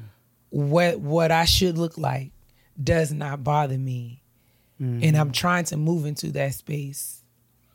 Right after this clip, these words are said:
Speaker 1: But that's what I'm saying. Do you think that we can intentionally move from era to era, or is, are the eras always sort of circumstantial in that, like, life sort of ushers us into these eras? Or can we, can we launch a new era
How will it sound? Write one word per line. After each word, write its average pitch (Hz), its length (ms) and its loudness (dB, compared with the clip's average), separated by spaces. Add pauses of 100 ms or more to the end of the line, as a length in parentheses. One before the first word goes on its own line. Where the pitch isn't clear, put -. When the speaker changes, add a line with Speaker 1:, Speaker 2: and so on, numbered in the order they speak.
(400)
Speaker 1:
But 165 180 4
that's 185 180 4
what 180 80 0
I'm 165 80 0
saying. 160 380 -4
Do 165 120 0
you 190 120 4
think 185 240 -2
that 156 160 0
we 160 120 -4
can 156 200 -4
intentionally 139 680 -2
move 151 280 -2
from 143 200 -8
era 151 260 0
to - 180 -4
era, 143 260 4
or 147 280 -2
is, - 180 -8 (500)
are 160 140 4
the 147 160 -2
eras 165 440 2
always 156 540 0
sort 156 160 -4
of 139 220 -8 (240)
circumstantial 147 1040 -2 (240)
in 156 120 4
that, 147 220 2
like, 139 180 -2
life 160 280 2
sort 165 220 2
of 147 80 0
ushers 147 360 -4
us 127 160 -6
into 139 260 -8
these 127 200 -10
eras? 131 360 -4 (300)
Or 170 140 4
can 165 340 -2
we, 139 360 -6 (320)
can 196 260 2
we 208 160 2
launch 180 340 0
a 156 60 0
new 151 220 -2
era 127 460 -2